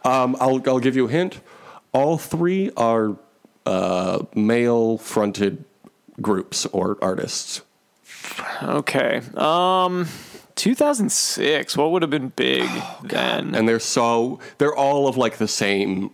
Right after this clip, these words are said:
Speaker 1: genre of, like, that soft pop rock that was popular in that era.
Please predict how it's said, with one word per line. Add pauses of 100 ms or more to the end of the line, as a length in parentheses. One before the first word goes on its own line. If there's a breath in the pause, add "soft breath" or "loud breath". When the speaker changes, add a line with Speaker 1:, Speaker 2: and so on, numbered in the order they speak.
(100)
Speaker 1:
genre
of,
like, (220 loud breath)
that
soft
pop
rock
that
was
popular
in
that
era.